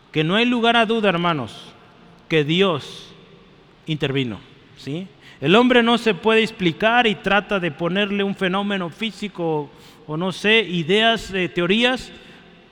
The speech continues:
a cómo fue formado todo eso. Hermanos, la palabra nos, de Dios nos dice claramente, fue Dios. Dijo y fue hecho. Dijo, "Luz", y fue luz, ¿sí? Gloria a Cristo. Entonces,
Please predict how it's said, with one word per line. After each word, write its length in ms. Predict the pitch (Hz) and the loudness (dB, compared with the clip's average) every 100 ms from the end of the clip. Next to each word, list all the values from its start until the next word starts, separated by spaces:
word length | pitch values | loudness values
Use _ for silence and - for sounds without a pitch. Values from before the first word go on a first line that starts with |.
| _ _ _ _ _ _ _ _ | _ _ _ _ _ _ _ _
a 80 | - | -10
cómo 340 | 127 240 277 233 | -4 -2 0 2
fue 200 | 233 208 | 2 2
formado 480 | 233 202 226 233 | 2 4 4 4
todo 260 | 185 220 233 | 2 0 2
eso. 400 | 262 - 277 254 - - - | 2 2 -2 -2 -10 -20 -12
Hermanos, 480 | 143 165 202 208 170 | -6 -2 0 0 0
la 160 | 165 139 | 0 0
palabra 400 | 143 156 160 151 | 2 2 2 -2
nos, 200 | 139 120 - 151 | -4 -8 -12 -6
de 120 | 147 | -4
Dios 200 | 143 160 | -2 -2
nos 160 | 151 139 | -4 -6
dice 280 | 160 160 | -6 -8
claramente, 800 | - 143 143 143 131 127 - 104 - - - - - | -6 -2 0 0 -4 -6 -8 -12 -14 -20 -20 -16 -6
fue 160 | 139 | -4
Dios. 560 | 117 113 95 - - - - - - _ _ 113 | -4 -6 -6 -12 -20 -20 -20 -20 -20 _ _ -4
Dijo 500 | 131 262 - 269 262 160 | 4 4 4 0 -2 -2
y 100 | 147 | -6
fue 320 | - 143 123 | -2 -2 -2
hecho. 220 | - - - - - - - 123 | -4 -10 -20 -20 -20 -20 -16 -2
Dijo, 300 | 185 190 185 | 0 2 4
"Luz", 400 | 214 320 311 - | 6 4 4 0
y 80 | 165 | -4
fue 220 | - 170 | 0 0
luz, 260 | 147 117 - - - - - - | 0 -2 -6 -18 -20 -20 -20 -20
¿sí? 340 | - 143 214 214 - - _ _ _ _ _ _ _ _ _ _ | -10 -8 -8 -12 -20 -20 _ _ _ _ _ _ _ _ _ _
Gloria 300 | 131 151 165 | -4 -2 0
a 40 | 165 | 0
Cristo. 440 | 170 180 - 131 | 2 0 0 -6
Entonces, 420 | 131 190 196 202 | -4 0 0 0